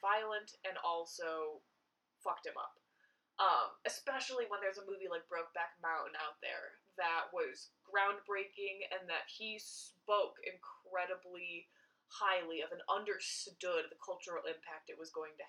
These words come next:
have. Like, he was very aware, um, during the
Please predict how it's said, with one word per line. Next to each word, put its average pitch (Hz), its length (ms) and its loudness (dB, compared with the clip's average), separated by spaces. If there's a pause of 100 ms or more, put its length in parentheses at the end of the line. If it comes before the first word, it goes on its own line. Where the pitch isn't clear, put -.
have. - 240 -4
Like, - 140 -6
he 220 160 -8
was 190 180 -10
very 185 480 -2
aware, 165 800 0 (500)
um, 170 380 4 (340)
during 185 460 4
the 180 80 -14